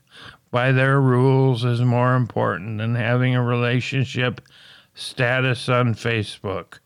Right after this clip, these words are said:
Yeah, that's a way to have a true relationship. True happen-, happiness does not require having someone.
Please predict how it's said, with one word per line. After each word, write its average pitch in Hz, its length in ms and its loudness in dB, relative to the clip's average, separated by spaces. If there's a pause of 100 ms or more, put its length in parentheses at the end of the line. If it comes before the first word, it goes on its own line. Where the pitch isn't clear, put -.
(360)
Yeah, 104 340 -4
that's 101 240 -8
a 107 60 -8
way 101 260 -4
to 95 100 -6
have 101 260 -4
a 98 120 -6
true 110 280 -6
relationship. 104 1120 -6 (480)
True 135 360 2
happen-, 131 760 2 (160)
happiness 127 1200 -4 (360)
does 107 280 -2
not 120 380 0
require 127 840 0
having 127 560 0
someone. 98 720 -6